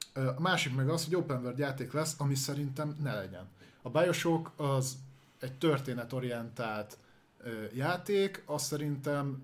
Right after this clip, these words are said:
tipikusan ezekkel a skriptált jelenetekkel, meg hülyén fog hangzani, de szűk beszű-, tehát beszűkült, ö, konvencionális úttal rendelkező pályákkal tud működni. Tudom, hogy a izé már nyitottabb volt,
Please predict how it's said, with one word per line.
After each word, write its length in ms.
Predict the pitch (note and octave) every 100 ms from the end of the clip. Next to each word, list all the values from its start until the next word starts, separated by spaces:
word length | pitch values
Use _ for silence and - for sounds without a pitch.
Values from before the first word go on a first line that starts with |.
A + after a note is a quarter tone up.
| -
tipikusan 540 | - D#3+ C3+ C3 C3+ B2+
ezekkel 360 | A#2+ B2+ C3
a 40 | A#2+
skriptált 480 | - E3+ E3 D3 D3
jelenetekkel, 600 | C3+ C3 C3 C3+ C3 B2+
meg 280 | B2 A#2+ - - - -
hülyén 240 | C#3 C3+
fog 120 | C3
hangzani, 340 | C3 C#3+ C3+ C3
de 80 | B2+
szűk 240 | - C#3
beszű-, 380 | C3+ C3 C3+ B2+
tehát 220 | C3+ B2+
beszűkült, 720 | D3+ D3 D3 C#3 C3 C3 C3 - - -
ö, 420 | C3+ C3 A#2+ A#2+ A2+ C3
konvencionális 800 | C#3+ C3 B2 - B2 A#2 A#2 A#2+
úttal 240 | C3 B2+
rendelkező 720 | A#2+ B2 B2 C3 A2+ A#2+ A#2+ - - -
pályákkal 500 | C#3 A#2 A2 - A#2
tud 180 | B2+ A#2
működni. 680 | C3 D3 F3+ F#3 G#3 G#3 - - - - _ - - - - -
Tudom, 260 | F3+ E3+ D#3+
hogy 120 | E3
a 40 |
izé 160 | D#3 D3+
már 140 | D3
nyitottabb 580 | C#3+ C#3 C#3+ - C#3 C3
volt, 360 | B2+ C3 C#3